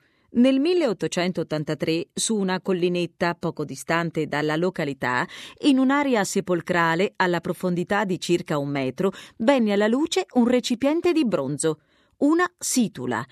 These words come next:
probabilmente un dono votivo per una divinità.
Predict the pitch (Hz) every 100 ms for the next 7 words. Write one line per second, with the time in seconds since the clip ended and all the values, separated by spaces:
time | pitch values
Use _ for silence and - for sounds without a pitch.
0 | - - 214 190 180 226 277 349 370 -
1 | - 277 262 247 190 170 160 233 208 160
2 | 208 233 320 320 320 339 320 320 330 -
3 | 113